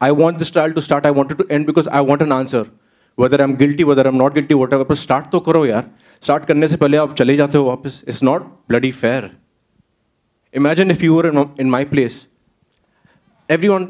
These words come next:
says, "सूरज, my friends, family, this, that, सूरज, क्या हो रहा है केस का?" I said, "पता नहीं यार, मैं तो जाता हूँ कोर्ट, मतलब, हर महीने में दो तीन बार तो जाता ही हूँ।" Uh, police has done investigation, not once,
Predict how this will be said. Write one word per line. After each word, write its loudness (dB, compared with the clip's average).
says, 0
"सूरज, 0
my -2
friends, -2
family, 0
this, 0
that, 0
सूरज, -8
क्या 2
हो 0
रहा 0
है -4
केस -14
का?" -14
I -12
said, -12
"पता -10
नहीं -16
यार, -20
मैं 0
तो 0
जाता -4
हूँ -10
कोर्ट, -12
मतलब, -8
हर -6
महीने -6
में -6
दो -6
तीन -14
बार -6
तो -8
जाता -10
ही -12
हूँ।" -20
Uh, -8
police 0
has -2
done 0
investigation, -4
not -2
once, -2